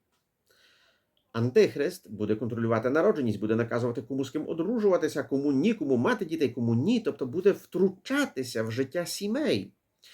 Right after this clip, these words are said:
буде порушувати принцип субсидіарності.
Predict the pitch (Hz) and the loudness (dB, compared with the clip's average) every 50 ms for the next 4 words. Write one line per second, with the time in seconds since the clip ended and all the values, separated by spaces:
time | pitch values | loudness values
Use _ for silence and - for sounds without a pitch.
0 | - - - - _ _ - 117 147 185 185 - - - 175 175 175 185 208 269 | -20 -20 -20 -20 _ _ -2 2 6 6 6 6 4 0 0 0 0 0 0 0
1 | 285 - - 208 180 156 - 139 113 - - 170 240 262 220 - 123 - - - | -2 -2 -2 0 0 0 0 -2 -4 -4 -2 -2 -2 -2 -2 -6 -8 -10 -10 -14
2 | 147 - - 160 160 175 202 269 294 269 190 143 110 107 107 - - - - - | -12 -8 -6 -6 -4 -2 -2 -2 0 0 0 0 0 -2 -4 -4 -8 -18 -20 -20
3 | - | -20